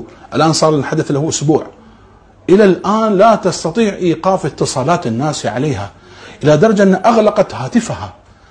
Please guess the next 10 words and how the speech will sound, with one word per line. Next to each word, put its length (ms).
الكل 540
يريد 360
دعمها 460
وتأييدها. 760
ولجنة 460
المسابقة 880
اعتذرت 680
عن 240
هذا 220
ال-، 140